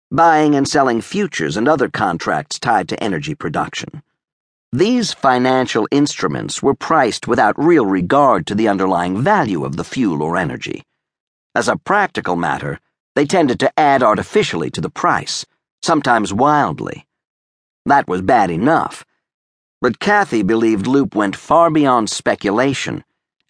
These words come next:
actively manipulating the price of his electricity by holding it back at different times, and aggressively seeking to put rivals out of business. As far as anyone could tell,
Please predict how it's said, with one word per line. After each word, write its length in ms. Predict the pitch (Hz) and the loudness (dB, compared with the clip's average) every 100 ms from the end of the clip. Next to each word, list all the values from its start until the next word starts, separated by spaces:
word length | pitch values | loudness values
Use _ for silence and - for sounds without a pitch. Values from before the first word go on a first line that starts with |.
| - | 0
actively 560 | 185 - 117 87 98 | 0 0 -2 0 0
manipulating 640 | 98 113 113 110 110 95 101 | 0 0 0 0 0 0 -4
the 80 | |
price 340 | 85 135 120 - | -2 0 0 0
of 60 | |
his 160 | 98 98 | -4 -2
electricity 720 | 98 92 - 160 147 80 76 - - _ - | -2 -2 -2 -4 -4 -6 -6 -8 -20 _ -2
by 140 | 123 | 0
holding 380 | 127 170 151 127 | 2 2 4 2
it 160 | 117 - | 0 0
back 300 | 208 131 - | 0 0 -4
at 120 | 120 | -4
different 320 | 104 - 101 | -4 -4 -6
times, 580 | - 180 143 73 - - - _ _ _ | -2 0 0 -4 -8 -12 -14 _ _ _
and 140 | 120 123 | -2 0
aggressively 600 | 113 165 185 135 92 95 | 2 2 2 0 -2 -4
seeking 380 | - 110 101 98 | -2 -4 -2 -6
to 80 | |
put 160 | - 120 | -4 -4
rivals 460 | 127 143 120 82 80 | 0 2 2 -2 -4
out 100 | 82 | -4
of 120 | 90 | -2
business. 520 | 127 90 73 - - _ _ _ _ _ _ _ _ _ _ _ 156 | -2 -2 -8 -10 -12 _ _ _ _ _ _ _ _ _ _ _ -4
As 80 | |
far 200 | 147 160 | 2 2
as 120 | 107 139 | 4 0
anyone 300 | 120 92 87 | 0 -2 -4
could 180 | 82 | -6
tell, 400 | 110 185 139 73 | -2 0 2 -2